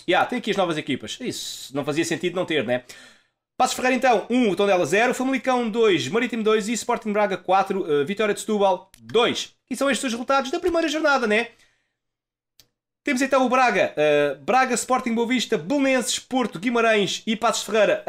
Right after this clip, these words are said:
em, em primeiro lugar, porque foram as equipas que ganharam os três primeiros pontos desta temporada. E temos o resto por aí fora. Temos aí o resto por aí fora. Não vale a pena estar a, a, a, a falar muito agora aqui, né? Foi só o primeiro jogo, por isso quem ganhou tem três pontos, quem empatou tem um e quem não, e quem perdeu tem zero.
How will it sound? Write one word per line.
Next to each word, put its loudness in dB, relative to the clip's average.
em, -2
em -2
primeiro 0
lugar, 2
porque -6
foram 0
as -2
equipas -4
que -2
ganharam 2
os -6
três -2
primeiros -4
pontos -2
desta -4
temporada. 0
E -6
temos 2
o 0
resto 0
por -2
aí 2
fora. 2
Temos -4
aí 2
o 2
resto 0
por -8
aí 0
fora. 2
Não -2
vale 2
a 0
pena 0
estar 2
a, 4
a, -2
a, 2
a -2
falar 2
muito 0
agora 2
aqui, -2
né? 0
Foi 2
só -2
o -2
primeiro -2
jogo, 0
por 0
isso -4
quem 2
ganhou 2
tem -2
três -6
pontos, -6
quem -4
empatou -4
tem 0
um -2
e -6
quem 0
não, 0
e -2
quem -4
perdeu -6
tem -2
zero. -2